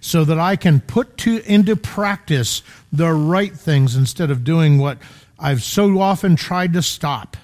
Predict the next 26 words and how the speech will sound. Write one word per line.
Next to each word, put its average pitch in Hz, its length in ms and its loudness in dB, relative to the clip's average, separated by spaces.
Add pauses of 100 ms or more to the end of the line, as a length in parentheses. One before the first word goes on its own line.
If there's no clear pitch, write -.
(480)
and 135 280 0
can't. - 640 -6 (160)
I 190 240 -6
can't 190 440 -4
do 247 180 -4
it." - 180 -16 (500)
Without 131 360 -2
me, 151 160 2
you 156 260 -2
can 160 220 0
do 160 280 -2 (140)
nothing. 160 420 -6 (220)
Ah, 302 400 0
we're 143 200 -2
agreeing 143 420 2
with 170 160 -4
God. 160 240 -4
That's 127 140 -6
probably 165 280 -4
a 151 40 -4
good 151 180 -4
thing. 147 220 -4 (340)
Hebrews 262 380 2
twelve 233 340 0
one 214 300 2
A. 180 480 0